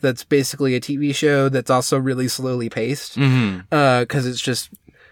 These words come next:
Speaker 1: old black and white, and it's not, like, a lot of those old silent films I feel like are just a little bit slower paced, but also, like,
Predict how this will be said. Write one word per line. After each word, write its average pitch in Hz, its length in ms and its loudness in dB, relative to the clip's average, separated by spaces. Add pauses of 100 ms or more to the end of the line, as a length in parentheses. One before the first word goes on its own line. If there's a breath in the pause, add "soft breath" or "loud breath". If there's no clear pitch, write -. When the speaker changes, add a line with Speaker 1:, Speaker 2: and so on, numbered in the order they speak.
(220 soft breath)
Speaker 1:
old 143 320 4
black 135 280 2
and 135 120 0
white, 123 400 2
and 120 140 0
it's 113 200 -6
not, 131 400 0 (840 soft breath)
like, 156 220 2 (600)
a 170 120 4
lot 208 240 6
of 175 440 0
those 151 240 2
old 131 240 -4
silent 117 320 0
films 110 300 0
I 120 60 2
feel 120 180 0
like 113 160 0
are 113 140 0
just 113 220 -8
a 123 40 2
little 120 300 -2
bit 131 160 -2
slower 147 360 0
paced, 147 380 0
but 127 100 0
also, 123 360 2
like, 110 400 -4